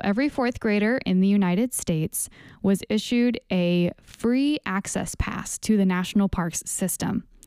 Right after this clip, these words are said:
This includes a lot of different forests, historical sites, and it includes free access to some of those big name parks like Yosemite. So imagine that this is handed to a family of a child who's in the fourth grade.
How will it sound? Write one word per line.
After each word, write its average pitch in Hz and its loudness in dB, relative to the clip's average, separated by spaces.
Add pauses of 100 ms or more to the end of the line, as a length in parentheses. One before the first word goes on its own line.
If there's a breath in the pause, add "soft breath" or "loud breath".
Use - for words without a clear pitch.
(480 loud breath)
This 226 0
includes 214 2
a - -4
lot 175 0
of 170 -4
different 180 -8
forests, 233 -2
historical 233 0
sites, 202 -2 (220)
and 220 2
it 214 0
includes 254 2
free 254 0
access 208 -4
to 220 2
some 233 2
of 226 2
those 196 2
big 208 0
name 208 4
parks - -4
like 180 -6 (360 soft breath)
Yosemite. 190 0 (920 soft breath)
So 254 2
imagine 247 2 (520 soft breath)
that 202 0
this 262 -2
is 330 -2
handed 220 2
to 175 2 (200)
a 190 0
family 185 0
of 175 -2
a 180 -2
child 190 -2
who's 220 2
in 196 2
the 185 0
fourth 170 -4
grade. - -8